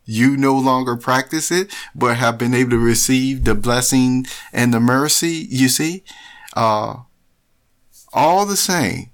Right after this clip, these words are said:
yes. We know a little leaven, you know, ferments the whole loaf, and that bad association spores useful habits. That's true. And see,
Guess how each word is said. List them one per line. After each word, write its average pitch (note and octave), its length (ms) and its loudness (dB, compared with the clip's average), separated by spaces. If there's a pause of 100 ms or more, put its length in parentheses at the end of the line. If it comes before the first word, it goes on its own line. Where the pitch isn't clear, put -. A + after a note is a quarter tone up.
yes. G#2+ 560 -2 (760)
We A2 260 2
know C3+ 220 4
a - 20 4
little C3+ 240 2
leaven, C#3+ 440 0 (160)
you A#2+ 220 2
know, A#2 100 2
ferments C3+ 540 -2
the A2+ 80 -2
whole C3 320 -2
loaf, A#2+ 400 0 (260)
and G2+ 160 0
that G2+ 240 -2
bad A2+ 300 0
association A2+ 880 -2 (300)
spores G#2+ 880 0
useful A2 420 0
habits. A#2 600 -2 (120)
That's G2 300 -2
true. F#3+ 400 -2 (880)
And G#2 100 0
see, G#2 360 0